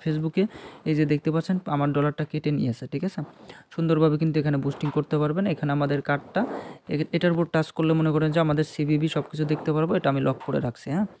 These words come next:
এটা আমাদের হচ্ছে কার্ডের নাম্বারগুলা। এখান থেকে আমাদের এখনও কিন্তু আট ডলার চুরানব্বই সেন্ট আছে, ঠিক আছে? অ্যাকাউন্ট ক্রিয়েট করার সাথে সাথে এখান থেকে আপনারা পাঁচ ডলার কিন্তু সম্পূর্ণ ফ্রিতে বোনাস পেয়ে যাবেন।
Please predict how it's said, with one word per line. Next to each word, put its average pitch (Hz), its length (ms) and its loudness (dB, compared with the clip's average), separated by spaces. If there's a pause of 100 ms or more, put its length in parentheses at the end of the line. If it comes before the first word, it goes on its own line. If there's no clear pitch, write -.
(360)
এটা 147 180 2
আমাদের 147 340 4
হচ্ছে 160 240 0
কার্ডের 147 420 4
নাম্বারগুলা। 131 680 0 (520)
এখান 160 220 2
থেকে 165 180 0
আমাদের 156 300 2
এখনও 156 280 2
কিন্তু 160 260 0
আট 147 140 6
ডলার 147 320 4 (200)
চুরানব্বই 147 380 2
সেন্ট 165 260 -4
আছে, 127 300 -4
ঠিক 160 160 -6
আছে? - 180 -4
অ্যাকাউন্ট 160 320 0
ক্রিয়েট 156 220 -2
করার 160 120 -2
সাথে 156 220 -4
সাথে 160 180 -2
এখান 156 180 -2
থেকে 151 160 -2
আপনারা 165 260 -2 (600)
পাঁচ 151 220 4
ডলার 151 280 4
কিন্তু 175 220 0
সম্পূর্ণ 156 320 -2
ফ্রিতে 147 300 -2
বোনাস 135 360 -2
পেয়ে 147 160 0
যাবেন। 131 260 -2